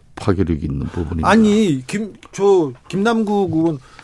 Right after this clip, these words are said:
Speaker 2: "내가 내 돈으로 내가 투자한 거다. 법적으로 문제가 없다."
Speaker 1: 그
Speaker 2: 이렇게 얘기하는
Speaker 1: 인식을 가졌기 때문에 문제예요. 왜 그런가 하면은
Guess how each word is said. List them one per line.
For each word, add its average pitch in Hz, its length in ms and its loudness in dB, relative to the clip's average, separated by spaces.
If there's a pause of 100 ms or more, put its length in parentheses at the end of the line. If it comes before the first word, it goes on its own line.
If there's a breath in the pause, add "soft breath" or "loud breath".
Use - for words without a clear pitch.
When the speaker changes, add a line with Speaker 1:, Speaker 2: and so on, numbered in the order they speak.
(380 loud breath)
Speaker 2:
"내가 214 440 4
내 165 180 4
돈으로 220 540 0
내가 175 300 2
투자한 226 420 -2
거다. 185 560 2
법적으로 220 440 -2
문제가 160 400 -2
없다." 139 240 0
Speaker 1:
그 160 60 6
Speaker 2:
이렇게 226 240 6
얘기하는 190 220 4
Speaker 1:
인식을 165 360 4
가졌기 104 440 0
때문에 85 360 -2
문제예요. 80 520 -4
왜 85 120 0
그런가 156 260 4
하면은 85 340 0